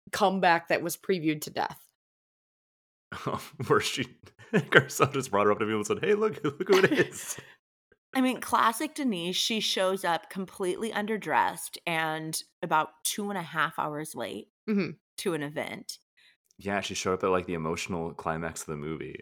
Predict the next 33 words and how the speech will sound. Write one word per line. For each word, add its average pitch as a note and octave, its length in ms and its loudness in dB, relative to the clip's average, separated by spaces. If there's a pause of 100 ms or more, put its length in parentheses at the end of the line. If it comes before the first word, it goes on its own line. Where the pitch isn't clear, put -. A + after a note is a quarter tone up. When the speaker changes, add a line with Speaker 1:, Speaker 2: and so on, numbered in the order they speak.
Speaker 2:
It - 40 -8
was D#2+ 100 -4
just D2 80 -8
like, F2 140 -8
"This - 140 -8
is C3+ 160 -8
really C3+ 140 -6
sad." C3 540 -6 (360)
Speaker 3:
Yeah, A3+ 220 -8
you're A3 240 -2
a A#3 80 -4
great A3 340 -6
actress. - 720 -12
And G#3 220 0
then A#3 220 -2 (300)
next A3+ 540 -4
week, F#3 460 -2
Denise F#3+ 520 -4
shows E3+ 340 -4
back E3 300 -2
up D#3+ 140 -4
on E3 140 -2
our D#3 100 -6
screens D#3+ 600 -8 (160)
and G3+ 480 -4
brings G3 460 -4
our F3 180 -4 (200)
favorite F#3 540 -2
alum, A2 520 -4 (640)
Camille D#3 360 -6
Grammer, - 640 -10 (600)
who, C4 320 -2
like, A3+ 380 2